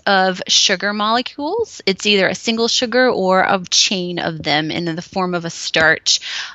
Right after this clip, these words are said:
Um, it is what our body is using, especially when we are exercising. It, um, uses those, um, glucose molecules very easily. Um, it's also the fuel that our bo-,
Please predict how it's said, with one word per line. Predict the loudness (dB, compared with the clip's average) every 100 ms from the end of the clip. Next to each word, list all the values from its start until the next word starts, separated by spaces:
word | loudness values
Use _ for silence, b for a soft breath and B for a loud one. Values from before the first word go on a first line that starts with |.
| _
Um, | 4 4 2 0
it | 4
is | 6 4 2 -2
what | 0 0 0
our | 0
body | 0 0 0 -6
is | -8 -10
using, | -8 -6 -4 -4 -4 -8
especially | -10 -12 -4 -2 -2 -2 -4 -4 -6 B B _
when | -6 -2
we | -2
are | 0
exercising. | 0 -2 -8 -6 -4 -4 -6 -10 -10 -12 -12 -12
It, | -12 _ -8
um, | -6 -6
uses | -6 -4 -4 -4 -6
those, | 0 2 2 -2 -2
um, | 0 0 -2 -6 _ _ -6
glucose | 4 4 6 4 4 2 -8 -2
molecules | 2 4 2 0 -2 0
very | 2 2 2 4
easily. | 4 6 6 6 2 B B B B 2
Um, | 2 4
it's | 0 2
also | 2 2 0 0
the | 0
fuel | 2 4 4
that | 4 4
our | 4
bo-, | 4 2